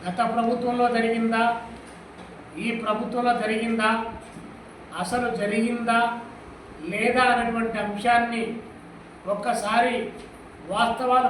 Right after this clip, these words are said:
ప్రజల ముందు పెట్టాల్సి వస్తే, ఎంక్వైరీ చేసి దాని ద్వారా మాత్రమే నిరూపించాలి తప్ప,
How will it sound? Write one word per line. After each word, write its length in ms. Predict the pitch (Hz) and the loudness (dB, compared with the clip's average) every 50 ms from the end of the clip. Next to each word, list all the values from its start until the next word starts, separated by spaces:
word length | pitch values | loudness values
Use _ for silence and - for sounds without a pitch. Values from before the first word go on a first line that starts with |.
| 220 208 | 2 2
ప్రజల 240 | 208 208 214 220 226 226 | -2 -2 -2 0 0 0
ముందు 160 | 233 233 226 226 - | 0 0 -2 -2 -2
పెట్టాల్సి 400 | 202 196 - 220 220 226 220 220 208 | -2 -2 0 0 2 2 2 2 0
వస్తే, 260 | - 214 - 233 247 254 - - - - - - - - - - - - - - - - - - - - 175 | -4 -2 0 2 2 2 2 0 -4 -8 -10 -12 -12 -14 -14 -14 -14 -16 -16 -16 -16 -18 -18 -16 -10 -6 -4
ఎంక్వైరీ 580 | 214 240 214 - 247 262 254 254 254 254 254 247 254 - - | -4 -4 -4 -4 0 4 6 6 6 6 2 -2 -4 0 2
చేసి 420 | 214 233 247 240 - - 285 277 254 - 143 - - - - - - - - - - - - - - - - - | 4 4 4 4 2 0 0 0 0 0 -2 -6 -8 -12 -14 -16 -16 -18 -18 -18 -18 -20 -20 -20 -20 -20 -16 -8
దాని 260 | 170 202 214 233 247 240 202 190 | -4 -2 0 2 2 2 0 2
ద్వారా 280 | 220 220 226 240 240 233 220 214 | 4 6 6 8 8 6 4 2
మాత్రమే 500 | 220 220 220 - 233 233 233 240 240 226 220 226 - - - - - - - - - | 0 0 -2 -2 -2 -2 0 2 2 0 0 -2 -4 -8 -10 -14 -16 -18 -18 -14 -8
నిరూపించాలి 720 | 180 202 220 247 247 240 247 233 220 - 226 220 220 214 214 208 | -6 -2 0 2 2 2 0 -2 -4 -2 0 0 2 2 2 0
తప్ప, 200 | 202 202 214 | -2 2 4